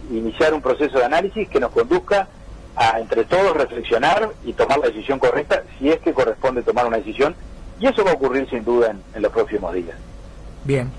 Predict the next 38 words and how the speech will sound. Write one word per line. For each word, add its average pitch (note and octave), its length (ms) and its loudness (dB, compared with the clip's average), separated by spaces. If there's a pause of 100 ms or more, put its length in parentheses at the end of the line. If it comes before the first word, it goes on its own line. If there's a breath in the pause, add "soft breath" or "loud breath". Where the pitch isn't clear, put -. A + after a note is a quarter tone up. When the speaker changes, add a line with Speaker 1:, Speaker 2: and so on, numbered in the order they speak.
Speaker 2:
perfecto. C#3+ 440 -6 (320 loud breath)
Bueno, E3 300 0
nos F#3 180 0
vamos A#3 300 2
al G3 180 2
tema F#3 720 0 (100)
de D3 160 0
la C#3+ 300 0
ley E3 160 -2
de E3+ 80 -4
urgente D#3+ 300 -6
consideración, D3 560 -2
que F#3+ 80 -2
ha D3 40 -2
traído D3 360 0
también C3+ 280 -4
algunos, C#3 480 -4 (320 loud breath)
eh, G#2+ 320 -6 (220)
chisporroteos, E3 800 -2
para D3 180 -2
decirlo, D3+ 480 -2 (320 loud breath)
eh, C#3 260 -4
un D3+ 160 -4
poco, A3+ 300 0
pero C4+ 160 0
bueno, C4 180 2
es G#3+ 140 -2
algo A#3+ 380 0
que G3+ 120 0
el, F#3+ 240 -2
el F#3 160 -4
Partido G3 320 -2
Nacional G3+ 460 0
con D3 300 -2
la, C3+ 220 -2 (100)
la C#3 140 -2
coalición C#3+ 360 -2
multicolor G3 480 0